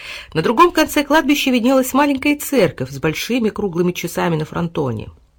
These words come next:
В призрачном лунном свете она казалась плоской картинкой, нарисованной серой краской на фоне тёмного ночного неба. «А ты видел когда-нибудь покойника?»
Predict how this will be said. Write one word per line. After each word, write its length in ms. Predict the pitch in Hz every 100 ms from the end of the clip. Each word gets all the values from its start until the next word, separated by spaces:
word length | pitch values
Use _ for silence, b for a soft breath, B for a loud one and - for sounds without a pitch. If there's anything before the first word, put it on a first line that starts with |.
| _ _ B B B
В 100 | -
призрачном 560 | - 196 208 208 - 185
лунном 280 | 180 190 180
свете 500 | - 165 269 - 120
она 140 | 139
казалась 440 | 156 190 214 208 -
плоской 400 | 254 320 - 277
картинкой, 680 | 285 277 - 226 156 160
нарисованной 480 | 151 165 185 170 175
серой 240 | - 165
краской 400 | 160 240 247 -
на 80 | 202
фоне 260 | 185 190 175
тёмного 440 | - 247 277 214
ночного 460 | 180 - - 147 139
неба. 440 | 135 127 123 123 - - _ _ _ _ b b b b b b b b b -
«А 120 | 82
ты 120 | 180
видел 340 | 165 240 240
когда-нибудь 540 | 233 208 208 208 196 -
покойника?» 680 | 220 - 214 170 170 -